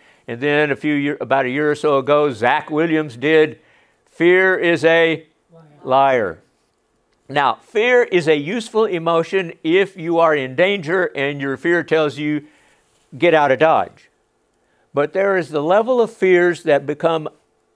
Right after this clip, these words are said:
Speaker 1: unreasonable, unbearable, if we let 'em get to us, and are illogical to hold on to. And those are the fears that are the liars, the one that kinda keeps nagging at you about something that you've already de-,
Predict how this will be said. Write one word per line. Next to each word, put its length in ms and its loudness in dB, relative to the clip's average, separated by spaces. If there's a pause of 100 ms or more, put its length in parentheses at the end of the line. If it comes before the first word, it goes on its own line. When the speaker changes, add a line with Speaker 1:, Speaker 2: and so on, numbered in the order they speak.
Speaker 1:
unreasonable, 920 0 (500)
unbearable, 800 2
if 160 -8
we 100 -8
let 200 -2
'em 120 -8
get 200 -6
to 200 -6
us, 220 -8 (240)
and 160 -4
are 160 2
illogical 680 -4
to 80 -6
hold 320 -6
on 280 -8
to. 320 -8 (360)
And 180 -8
those 260 2
are 60 -4
the 100 -2
fears 580 -2 (200)
that 180 0
are 100 -2
the 120 -2
liars, 480 2
the 140 -6
one 240 -2
that 140 -6
kinda 260 -6
keeps 440 -16
nagging 500 -2
at 240 -4
you 80 -6
about 280 -2
something 540 -8
that 200 -12
you've 180 -10
already 280 0
de-, 240 -6